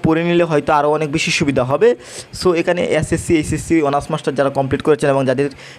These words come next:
বিভিন্ন সার্টিফিকেশন রয়েছে, সেই বিষয়গুলো ভালোভাবে দেখে নেবেন। এখানে সকল জেলা নারী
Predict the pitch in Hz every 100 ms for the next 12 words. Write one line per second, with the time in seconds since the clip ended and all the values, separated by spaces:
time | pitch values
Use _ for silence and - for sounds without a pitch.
0 | - 127 143 156 151 - 120 135 139 147
1 | 151 127 127 131 226 - - - - -
2 | 143 139 147 151 143 143 147 147 127 123
3 | 156 180 208 135 135 - 135 147 135 139
4 | 139